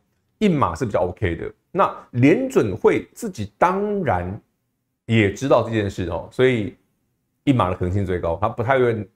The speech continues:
拿石头砸自己的脚哦。所以无论你是投资股市的，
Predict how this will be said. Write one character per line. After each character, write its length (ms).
拿 280
石 140
头 100
砸 160
自 140
己 60
的 40
脚 140
哦。 100
所 80
以 40
无 140
论 120
你 60
是 60
投 120
资 80
股 180
市 140
的， 260